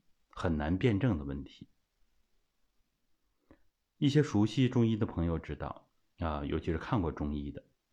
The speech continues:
就是同一个人啊，同一个时间，同一个时段，他如果找几位中医来看，有可能辩证都不大一样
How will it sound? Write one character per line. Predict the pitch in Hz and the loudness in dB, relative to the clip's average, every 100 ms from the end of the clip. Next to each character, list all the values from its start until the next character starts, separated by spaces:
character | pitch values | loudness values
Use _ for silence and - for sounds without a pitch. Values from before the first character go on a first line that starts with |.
| _ _ _ _ | _ _ _ _
就 | - | -6
是 | 101 | -6
同 | - 104 | 0 2
一 | 151 | 4
个 | 156 | 4
人 | 110 95 104 131 - _ _ _ | 2 2 0 -2 -8 _ _ _
啊， | - 80 | -8 -8
同 | - 87 | -4 0
一 | 104 | 2
个 | 107 | 0
时 | - 98 | -2 -6
间， | - 120 117 123 - _ _ _ _ _ _ _ _ | -2 0 2 -2 -4 _ _ _ _ _ _ _ _
同 | - 92 | -2 0
一 | |
个 | 92 | 0
时 | 87 82 | -2 -6
段， | 76 101 82 - _ - - - | -2 0 0 -6 _ -20 -20 -6
他 | 135 127 135 135 - | 0 2 2 -2 -6
如 | 98 110 | -2 0
果 | 90 85 | 2 2
找 | 82 85 107 | 0 0 0
几 | - 73 | -2 -2
位 | 85 | -2
中 | 85 90 | 0 0
医 | 90 87 | 0 0
来 | 73 82 | -4 -6
看， | - - 92 - _ _ _ _ _ _ | -10 -6 -6 -8 _ _ _ _ _ _
有 | - 151 | 6 6
可 | 147 | 6
能 | 92 87 | 2 2
辩 | 104 135 104 | 4 4 4
证 | 92 113 82 _ _ _ _ _ _ _ _ _ _ _ _ _ _ _ _ _ _ _ _ _ | 2 0 -2 _ _ _ _ _ _ _ _ _ _ _ _ _ _ _ _ _ _ _ _ _
都 | - 135 | -4 2
不 | 110 | 2
大 | 113 98 | 2 -2
一 | 78 90 | -2 -2
样 | 104 80 | -2 -6